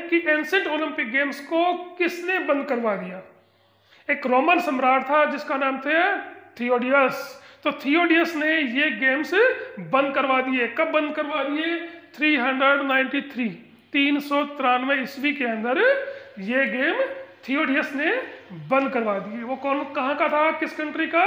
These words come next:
रोम का, रोमन emperor था, ठीक है। अब उसके बाद में आता है कि आईओसी, International Olympic Committee,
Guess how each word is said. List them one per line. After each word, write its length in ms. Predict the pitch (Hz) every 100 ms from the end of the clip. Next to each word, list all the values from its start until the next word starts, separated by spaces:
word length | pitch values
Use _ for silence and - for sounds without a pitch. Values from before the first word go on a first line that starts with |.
| 480 - - - 208
रोम 360 | 190 262 269 233
का, 160 | 185 - - - - 226
रोमन 340 | 254 269 269
emperor 300 | 240 233 202
था, 220 | 160 185 - - _ _ _
ठीक 160 | 320 339
है। 120 | 359 - - -
अब 60 | 349
उसके 240 | - -
बाद 260 | 415 339 330
में 100 | 349
आता 300 | 302 294 330
है 220 | 277 320 370 - - -
कि 120 | 339 339 311
आईओसी, 800 | 285 339 359 330 330 - 339 294 165 - - - - 302
International 760 | 311 349 330 294 339 349 311
Olympic 380 | 285 277 311 -
Committee, 380 | 262 247 254